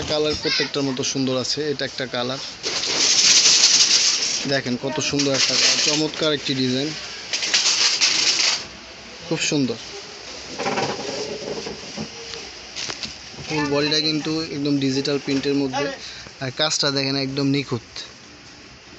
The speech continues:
আমি আপনাদের সুন্দরভাবে দেখিয়ে দিচ্ছি বোঝানোর জন্য। তো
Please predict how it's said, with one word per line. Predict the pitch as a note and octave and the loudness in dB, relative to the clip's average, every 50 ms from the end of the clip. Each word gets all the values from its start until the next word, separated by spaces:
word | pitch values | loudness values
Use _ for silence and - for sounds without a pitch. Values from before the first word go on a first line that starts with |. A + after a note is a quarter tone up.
| - - - - - - - - - - - - - - - - - - - | -20 -20 -20 -18 -18 -16 -14 -14 -12 -12 -12 -12 -12 -14 -16 -18 -18 -6 -2
আমি | C3+ C#3 C#3 | 0 0 0
আপনাদের | C3+ C#3+ C#3+ C#3 C#3+ C3+ - | 0 0 0 0 0 0 0
সুন্দরভাবে | - D#3 D#3+ D#3+ D#3 D#3 C#3+ C#3+ C#3+ C#3 D3 | 0 2 2 4 4 4 2 2 0 0 0
দেখিয়ে | D3 C3+ D3 C#3 C#3 | -2 0 -2 -2 -2
দিচ্ছি | C#3 B2+ - - C#3 C3+ C3+ | -2 -2 -2 -2 -2 0 0
বোঝানোর | C3+ C3 C3+ C3 C3+ C3+ B2+ C3+ | 0 0 0 0 0 0 0 0
জন্য। | C3 C3 C3+ D3 E3+ - - - - - - - - - - - - - - - - - - - D#5 - C5 - - F#4 F#4+ E4 D4+ B3+ A3+ B3 C4 D4+ D#4 D#4 D4+ | 0 0 0 -2 -6 -8 -14 -16 -16 -16 -16 -16 -16 -16 -16 -16 -16 -16 -16 -14 -14 -14 -14 -10 -8 -6 -6 -6 -8 -8 -8 -8 -6 -6 -8 -10 -8 -8 -10 -8 -6
তো | - | -6